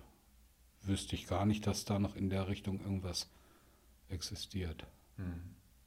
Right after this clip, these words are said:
Speaker 1: So eine Selbsthilfegruppe, in, zumindest da nicht, wo ich herkomme.
Speaker 2: Ja, okay, ja,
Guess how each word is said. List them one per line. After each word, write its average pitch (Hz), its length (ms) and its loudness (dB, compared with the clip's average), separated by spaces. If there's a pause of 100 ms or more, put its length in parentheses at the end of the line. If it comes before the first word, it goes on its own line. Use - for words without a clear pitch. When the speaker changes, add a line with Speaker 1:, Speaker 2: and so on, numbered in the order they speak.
(600)
Speaker 1:
So - 80 -8
eine 85 140 2
Selbsthilfegruppe, 87 800 -4
in, 87 240 -4 (340)
zumindest 90 420 -2
da 90 120 2
nicht, 90 200 -2
wo 90 100 0
ich 85 120 -6
herkomme. 87 340 -6
Speaker 2:
Ja, 87 220 -2 (100)
okay, 95 300 -8 (280)
ja, 92 200 -4